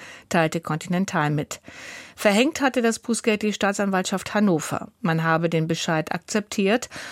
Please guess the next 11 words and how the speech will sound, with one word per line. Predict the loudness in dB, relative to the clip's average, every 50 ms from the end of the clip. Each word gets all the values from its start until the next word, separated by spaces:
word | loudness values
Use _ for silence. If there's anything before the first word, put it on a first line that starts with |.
| -10 -2
und | 0 2 4 4
auf | 4 2 2 2
die | 0 2 2
Einlegung | 4 4 4 2 2 2 0 0 -2
von | 0 0 0 0 2
Rechtsmitteln | 0 0 -2 -2 -4 -2 0 0 0 0 2 0 0 0 0 0
verzichtet, | 0 -2 -2 0 0 -2 -2 -2 -2 0 0 0 0 0 -2 -8 -16 -18 -20 -20 -10
hieß | -4 -2 0 0 0 0
es | 0 -2 0
von | 0 0 -2 -2 -2 -4
Unternehmensseite. | -4 -4 -2 -2 0 0 2 2 2 2 2 0 0 0 0 0 0 -2 -4 -6